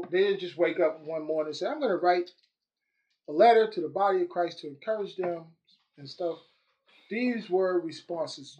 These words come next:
This whole letter, the first epistle of John, is a response.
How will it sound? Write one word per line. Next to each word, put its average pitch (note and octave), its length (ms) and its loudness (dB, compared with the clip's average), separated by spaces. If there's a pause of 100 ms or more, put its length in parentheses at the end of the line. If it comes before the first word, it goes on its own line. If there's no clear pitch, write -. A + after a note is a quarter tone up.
(120)
This C#4 180 2
whole C#4+ 680 10 (540)
letter, E3+ 560 6 (300)
the - 60 -20 (120)
first A3+ 340 4
epistle - 580 -6
of C3+ 120 -18
John, D#3+ 380 -6 (480)
is D3+ 120 -6
a D#3+ 80 -12
response. F3+ 420 -12